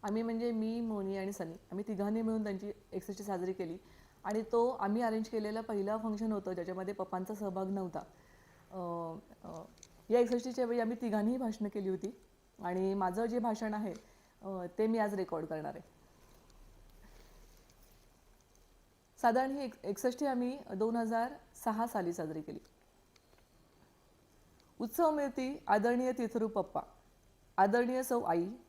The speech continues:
आदरणीय इतर मोठी माणसे व छोटी कंपनी, सर्वांना मानाप्रमाणे नमस्कार आणि सर्वांचे मनापासून हार्दिक स्वागत. हा कार्यक्रम म्हणजे प्रतिकात्मक समारंभ आहे हे सांगण्याकरता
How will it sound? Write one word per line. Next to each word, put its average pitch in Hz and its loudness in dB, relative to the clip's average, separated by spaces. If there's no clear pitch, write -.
आदरणीय 220 4
इतर 247 2
मोठी 254 0
माणसे 190 -2
व - 0
छोटी 220 0
कंपनी, 165 -2
सर्वांना 262 6
मानाप्रमाणे 240 4
नमस्कार 214 2
आणि 196 -2
सर्वांचे 214 2
मनापासून 214 2
हार्दिक 196 0
स्वागत. - -4
हा 269 8
कार्यक्रम 269 6
म्हणजे 226 2
प्रतिकात्मक 262 2
समारंभ 214 4
आहे 202 2
हे 247 -4
सांगण्याकरता 214 0